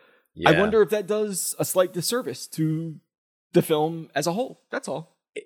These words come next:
Speaker 2: it's just my opinion that it does. So I guess the big takeaway from this whole entire conversation is, is if you have not seen Hotel Chevalier and you like the Darjeeling Limited,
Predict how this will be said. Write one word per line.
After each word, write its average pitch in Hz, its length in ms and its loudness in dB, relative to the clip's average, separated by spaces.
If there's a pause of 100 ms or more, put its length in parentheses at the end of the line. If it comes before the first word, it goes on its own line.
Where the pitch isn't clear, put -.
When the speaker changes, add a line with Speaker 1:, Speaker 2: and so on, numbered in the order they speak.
Speaker 2:
it's 131 380 4
just 139 180 -4
my 139 240 4
opinion 185 680 -2
that 139 200 2
it 117 140 -4
does. 131 680 -2 (920)
So 185 200 8
I 180 60 10
guess 175 400 4
the 151 160 -2
big 143 420 0
takeaway 151 500 4
from 131 200 0
this 127 160 -2
whole 131 120 4
entire 123 260 4
conversation 123 720 -2
is, 113 480 -2
is 120 340 0
if 135 240 0
you 151 120 -2
have 139 280 0
not 127 380 0
seen 131 640 -2
Hotel 117 400 0
Chevalier 107 800 2 (560)
and 107 160 2
you 110 140 2
like 120 260 6
the 131 80 -4
Darjeeling 101 560 0
Limited, 90 460 -4